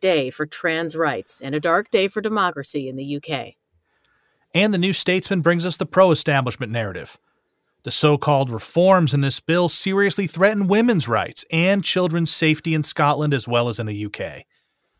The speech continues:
Speaker 2: By stripping all requirements to change one's gender, the Scottish legislature was making women vulnerable in female-only spaces.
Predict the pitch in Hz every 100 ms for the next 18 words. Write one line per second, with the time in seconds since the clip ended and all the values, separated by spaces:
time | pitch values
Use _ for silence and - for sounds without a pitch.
0 | _ 117 110 - 170 156 139 180 196 -
1 | 147 139 139 143 - - 156 175 156 165
2 | 165 - 131 107 104 - _ _ - 135
3 | - 156 160 156 151 147 143 - 156 156
4 | 160 143 143 143 135 139 147 139 120 160
5 | 165 120 113 139 151 - 151 151 147 -
6 | 110 104 123 - 196 196 - - -